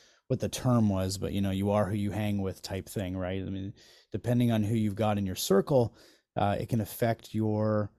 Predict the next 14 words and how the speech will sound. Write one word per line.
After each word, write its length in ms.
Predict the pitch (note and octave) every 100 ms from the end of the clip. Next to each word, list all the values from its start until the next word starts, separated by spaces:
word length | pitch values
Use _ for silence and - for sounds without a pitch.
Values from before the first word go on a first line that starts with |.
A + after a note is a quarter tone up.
| _ _ -
your 120 | G#2+
drive, 640 | F#2+ G2+ A2+ B2 B2+ A#2+
your 220 | G#2+ A2 B2
purpose, 840 | - A2 - A2 G#2+ - - - _ _ _ _ _ A2+
um, 220 | G#2 G2
your 200 | G#2+ G#2
worth. 640 | G2 G#2+ B2 C#3+ - - _ _ _ -
I 40 | A#2+
love 220 | B2+ A#2+
how 100 | C3
you 160 | B2
use 320 | A2+ A2 A2+ -
the, 280 | A2 G#2 G2
uh, 180 | F#2